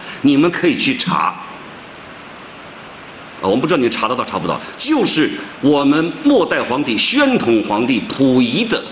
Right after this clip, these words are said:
声音，在远东军事法庭上，他在作证的时候有一段录音，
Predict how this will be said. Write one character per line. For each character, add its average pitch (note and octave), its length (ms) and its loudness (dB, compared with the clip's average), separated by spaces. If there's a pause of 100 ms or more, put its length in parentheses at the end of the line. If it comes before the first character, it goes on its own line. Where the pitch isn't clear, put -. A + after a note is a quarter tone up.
(140)
声 G#2+ 200 0
音， F#2+ 100 0 (920)
在 D#3+ 380 -2 (1700)
远 A#2+ 340 2
东 F3 260 4 (880)
军 E3+ 220 2
事 C3+ 120 0
法 D3+ 200 0
庭 - 180 0
上， F#3 160 -4
他 - 100 -6
在 - 100 -4 (100)
作 G3 240 2
证 C4+ 160 0
的 B2+ 80 0
时 - 140 -6
候 D#2+ 120 -4
有 F2+ 120 0
一 G2 40 0
段 F#2+ 160 -2
录 F#2+ 120 -2
音， G2+ 160 -4